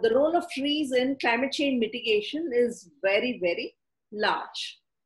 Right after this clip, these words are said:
So that's why we talk about this. Now, when we, let's look at the linkage here now, right? The, it's a two-way process.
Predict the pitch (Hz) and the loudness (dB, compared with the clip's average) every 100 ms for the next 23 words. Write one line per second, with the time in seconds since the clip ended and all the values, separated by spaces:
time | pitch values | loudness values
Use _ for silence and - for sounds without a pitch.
0 | - 254 240 - 185 240 269 302 320 294 | 0 4 4 2 0 0 2 2 2 2
1 | 247 320 - 175 233 277 220 165 - - | 0 -2 -2 -4 -4 -2 0 -2 -2 -10
2 | 233 285 294 294 277 269 233 _ _ _ | -2 0 2 2 2 -2 -6 _ _ _
3 | _ _ _ _ _ _ _ 262 320 - | _ _ _ _ _ _ _ 0 0 0
4 | 285 311 359 269 262 220 220 254 269 285 | -4 0 -2 2 0 2 0 2 2 2
5 | 269 - - 175 151 165 285 453 480 _ | 2 2 -2 -2 -2 -4 -4 -4 -8 _
6 | _ _ - 269 466 - - _ _ 208 | _ _ -2 0 0 -4 -16 _ _ 2
7 | 254 262 269 381 359 349 349 - 214 180 | 4 4 0 0 2 2 2 2 0 0
8 | - - - | -4 -16 -20